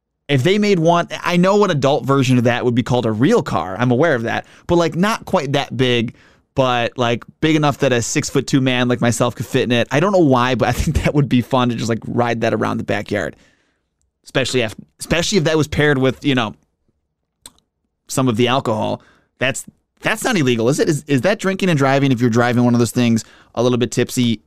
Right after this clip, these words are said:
on your own property in the backyard? I don't know. I'm not a lawyer. So may-, maybe don't do that. Uh,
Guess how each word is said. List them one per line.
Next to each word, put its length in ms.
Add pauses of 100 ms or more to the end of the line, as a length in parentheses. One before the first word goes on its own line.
(240)
on 120
your 100
own 100
property 420
in 60
the 80
backyard? 480
I 100
don't 100
know. 220
I'm 100
not 120
a 40
lawyer. 320 (380)
So 220
may-, 240
maybe 260
don't 200
do 140
that. 240 (440)
Uh, 380